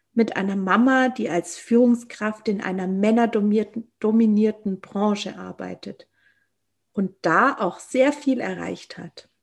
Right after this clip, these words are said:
Ab Ende nächster Woche beginnen bei uns hier die Sommerferien.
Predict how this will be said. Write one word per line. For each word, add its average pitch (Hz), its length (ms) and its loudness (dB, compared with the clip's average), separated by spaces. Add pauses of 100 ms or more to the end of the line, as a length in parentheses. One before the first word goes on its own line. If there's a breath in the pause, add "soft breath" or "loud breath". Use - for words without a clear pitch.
(1500 soft breath)
Ab - 280 0
Ende 320 260 8
nächster 294 460 4
Woche 220 240 2
beginnen 220 500 0
bei 196 120 -8
uns 214 300 -2
hier 202 140 -4
die 208 100 -10
Sommerferien. 185 960 -8